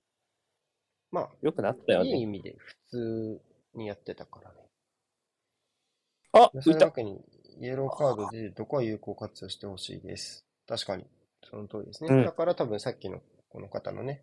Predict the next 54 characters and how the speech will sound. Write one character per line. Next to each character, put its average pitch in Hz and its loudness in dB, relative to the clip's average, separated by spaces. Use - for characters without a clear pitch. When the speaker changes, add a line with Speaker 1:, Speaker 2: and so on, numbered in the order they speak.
Speaker 1:
外 - -14
に 95 -14
貼 92 -18
っ - -18
と 104 -6
い 92 -8
て - -14
ほ 92 -14
し 104 -8
い - -14
っ 90 -18
て 107 -12
い 101 -12
う 98 -12
の 123 -4
は 139 0
多 107 -8
分 95 -10
そ 101 -14
う 101 -8
い - -20
う - -20
と - -14
こ 107 -6
ろ 110 -4
か 120 -2
ら 107 -10
来 - -20
て 98 -10
る - -20
か - -16
も - -16
し - -16
れ 90 -18
な - -20
い - -20
で - -20
す - -16
ね。 127 -12
Speaker 2:
う 120 -2
ん、 110 -2
ガ 160 6
ン 196 8
ガ 160 8
ン - 0
挑 - 6
発 120 8
し - -2
て - 4
い 110 4
こ 117 6
う。 - -20
Speaker 1:
ま 170 -2
あ、 - -6